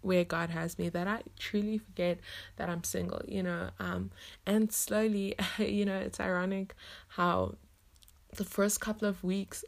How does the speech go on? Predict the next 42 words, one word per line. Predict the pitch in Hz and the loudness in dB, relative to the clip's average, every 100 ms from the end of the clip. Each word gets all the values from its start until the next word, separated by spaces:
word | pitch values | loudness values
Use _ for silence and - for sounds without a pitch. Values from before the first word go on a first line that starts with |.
| - | -4
or, | 202 | 0
like, | 190 180 180 - | 2 2 -2 -8
the | |
first | 180 - 196 190 - | -6 0 2 0 -2
two | - | -2
or | 185 | -2
three | 196 190 | 0 0
weeks, | 185 185 190 | 0 -2 -2
or | 185 | -2
wha-, | - - 185 | -4 -4 0
however | 180 185 185 | 2 2 2
long | 180 180 | 2 2
it | 180 | 2
was | 170 175 | 0 0
after | 190 - | -4 0
I | 185 | -2
prayed | 180 180 | 0 0
that, | 175 170 175 - - - - - - | 0 -4 -6 -12 -16 -16 -16 -16 2
it | 220 233 | 2 4
was | 262 277 | 2 2
a | 269 202 160 | 0 -2 -2
battle, | - - - - - | -2 0 -2 -4 -6
you | - | -6
guys. | - - 92 | -6 -4 -4
I | 92 202 | -4 -6
tell | - 202 | -2 0
you, | 190 190 | 0 0
it | 196 | -2
was | 202 | -2
a | 196 | -4
battle. | 170 170 175 180 180 | -4 -4 0 0 0
Like, | 180 175 | -2 -4
the | 190 | -4
devil | 180 170 185 | -2 -2 -2
was | 185 - | -4 -6
trying | - 185 185 180 - - - - | -4 -2 -2 -4 -10 -16 -16 -10
to | 202 - | -10 -4
knock | 175 170 190 185 | 0 4 2 2
me | 190 180 | -2 0
down. | 165 160 165 - | 0 0 0 0
It | 185 | -4
was | 185 180 | -4 -4